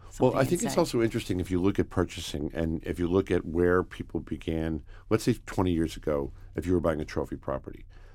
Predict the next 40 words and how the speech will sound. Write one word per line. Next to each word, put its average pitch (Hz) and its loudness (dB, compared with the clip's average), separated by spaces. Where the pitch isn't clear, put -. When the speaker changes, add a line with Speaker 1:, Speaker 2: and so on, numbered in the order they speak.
Speaker 1:
So - -2
let's 139 2
look 135 0
at 98 4
it 80 -2
this 80 -2
way, 71 -2
and 80 0
I'm, 82 0
I'm, 90 0
I'm, 87 -2
I'm 87 0
not 98 4
gonna 95 0
say 92 2
that 87 4
I 85 4
own 82 0
this 95 0
'cause - -10
Howard 85 2
has, 82 -6
has 85 -2
brought 85 0
this 82 -8
up 82 0
before 80 -4
in 76 -2
interviews. 90 -2
So - 0
somebody 127 4
will 120 2
purchase 95 -2
a 87 2
boat 82 4
for 95 2
a 85 4
hundred 92 0
million 92 4
dollars 65 -4